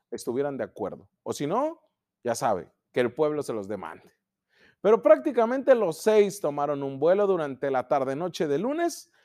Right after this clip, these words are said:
para reunirse a primera hora de este día martes con el dirigente nacional de Morena, Mario Delgado. Se trata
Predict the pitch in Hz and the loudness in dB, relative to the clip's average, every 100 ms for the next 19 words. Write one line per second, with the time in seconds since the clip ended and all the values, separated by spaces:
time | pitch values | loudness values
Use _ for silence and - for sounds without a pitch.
0 | _ _ 156 170 180 185 185 220 262 233 | _ _ 6 6 6 2 2 0 0 0
1 | 285 294 _ _ - 185 262 285 302 254 | 0 -2 _ _ -4 0 0 2 4 4
2 | 123 - - _ _ _ _ _ 131 165 | 4 -2 -16 _ _ _ _ _ -2 -2
3 | - 147 147 139 151 220 233 254 - 160 | 0 -2 0 0 0 -2 -4 -10 -10 -8
4 | 143 135 135 127 165 165 151 123 135 151 | -6 -4 -6 -6 -6 -6 -8 -8 -6 -4
5 | 147 139 202 247 185 151 143 104 87 - | -4 -4 -6 -6 -4 -2 -2 -4 -8 -14
6 | - _ _ _ _ _ _ _ _ - | -18 _ _ _ _ _ _ _ _ -4
7 | - 214 311 320 330 330 | 2 4 6 4 6 2